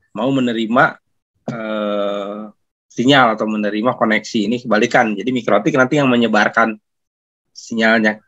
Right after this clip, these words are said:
klien. Jadi kita pilihnya modenya, pilih, coba klik.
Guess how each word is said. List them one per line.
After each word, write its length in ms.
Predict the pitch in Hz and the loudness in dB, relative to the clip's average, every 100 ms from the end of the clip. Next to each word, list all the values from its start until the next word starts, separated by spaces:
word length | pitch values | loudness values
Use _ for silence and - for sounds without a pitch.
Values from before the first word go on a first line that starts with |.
| - | -2
klien. 480 | 98 98 92 90 | 0 0 -4 -8
Jadi 200 | - - 123 | -12 -4 0
kita 240 | 127 120 | 2 2
pilihnya 320 | 123 107 143 | 2 2 2
modenya, 640 | 139 117 107 113 160 165 151 123 | 2 2 2 4 6 4 0 -2
pilih, 240 | 117 170 | 0 0
coba 320 | - 110 117 | -2 -4 -4
klik. 240 | - 170 | -2 -4